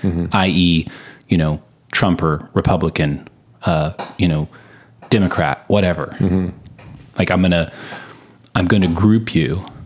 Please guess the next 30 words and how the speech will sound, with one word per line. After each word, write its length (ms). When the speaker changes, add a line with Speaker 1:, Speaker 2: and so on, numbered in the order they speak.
Speaker 1:
Yeah. 240
Speaker 2:
And 160
that 140
grouping 440
could 240
be, 260
"Well, 100
you 100
said 180
something 300
true, 340
so 460
you're 120
not 180
propaganda," 680
Speaker 1:
Mm-hmm. 120
Speaker 2:
or, 400
"You 180
said 380
something 320
untrue, 560
so 220
I 80
can't 220
believe 140
anything 320
that 120
you 80
say." 300
Speaker 1:
Yeah. 320